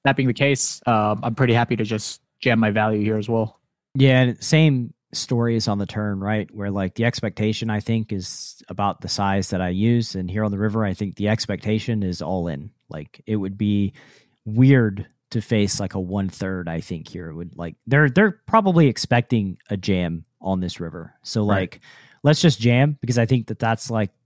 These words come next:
Speaker 2: the perception is that's what my bluffs wanna do. And
Speaker 1: Yeah.
Speaker 2: so just kind of fall in line with that. Um,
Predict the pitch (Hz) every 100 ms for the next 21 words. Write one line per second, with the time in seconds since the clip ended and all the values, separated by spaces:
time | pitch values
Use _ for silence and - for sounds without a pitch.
0 | _ 110 113 - 127 - 117 98 110 -
1 | 113 92 95 98 92 - 104 95 85 92
2 | 123 - - - 110 101 - 104 101 104
3 | - 101 95 90 - 101 101 90 90 90
4 | 87 - 85 85 87 _ _ - _ _
5 | - 92 87 85 85